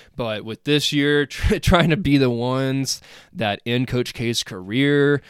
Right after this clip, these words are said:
I mean, that just adds so much to it, I feel like, for these other teams. Uh, but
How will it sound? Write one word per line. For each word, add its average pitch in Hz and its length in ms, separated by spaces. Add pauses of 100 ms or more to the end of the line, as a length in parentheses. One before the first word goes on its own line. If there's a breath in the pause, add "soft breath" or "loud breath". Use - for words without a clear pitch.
(140 loud breath)
I 110 80
mean, 104 140
that 113 160
just - 200
adds 104 320
so 113 200
much 104 380
to 123 280
it, 120 240
I 113 160
feel 123 180
like, 117 160
for 123 120
these 120 240
other 120 240
teams. 123 640 (400 loud breath)
Uh, 101 600
but 101 480